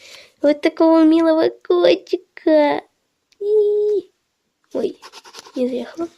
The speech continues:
Так, давайте дальше. Тут мы видим морду кота, который куда-то смотрит. И написано:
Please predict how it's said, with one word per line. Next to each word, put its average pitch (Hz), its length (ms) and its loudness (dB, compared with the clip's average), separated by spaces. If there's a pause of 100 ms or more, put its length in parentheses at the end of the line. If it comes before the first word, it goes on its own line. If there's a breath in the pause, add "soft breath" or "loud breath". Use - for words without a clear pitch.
Так, 233 220 -6
давайте 240 320 -4
дальше. 196 240 -6 (520 loud breath)
Тут 277 140 -12
мы 269 80 2
видим 262 220 2
морду 226 1000 0 (200)
кота, - 240 -8
который 254 300 -4
куда-то - 360 -2
смотрит. 254 1300 0 (800 soft breath)
И 381 60 2
написано: 254 680 0